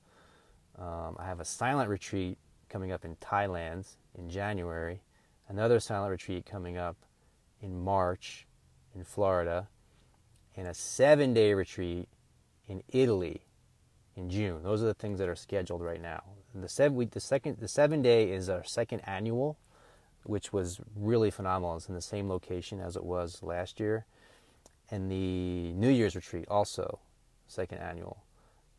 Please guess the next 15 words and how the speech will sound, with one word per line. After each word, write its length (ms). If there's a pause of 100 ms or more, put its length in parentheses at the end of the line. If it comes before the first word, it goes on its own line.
(100)
and 280 (260)
also 400
in 80
a 40
really 280
sweet, 340 (360)
a 40
sweet 260
place, 400
and 360
beautiful 640 (260)
people 340
that 140
are 80
really 420